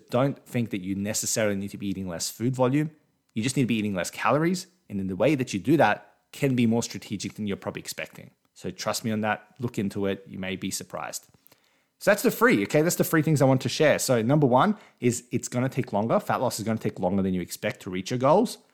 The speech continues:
Number two, fat loss progress is not linear. Don't expect it to be.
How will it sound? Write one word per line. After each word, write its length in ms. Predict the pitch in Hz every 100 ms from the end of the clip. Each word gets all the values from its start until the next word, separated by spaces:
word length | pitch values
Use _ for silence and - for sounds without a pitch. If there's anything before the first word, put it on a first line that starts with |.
| _ _ -
Number 160 | 123 117
two, 320 | 147 208 269 - _ _
fat 220 | - 120
loss 120 | 127
progress 380 | - 120 160 202 -
is 260 | 113 101
not 180 | 117 -
linear. 340 | 120 135 202 - -
Don't 160 | 104
expect 340 | 95 - 120 -
it 80 | 127
to 80 |
be. 200 | 139 254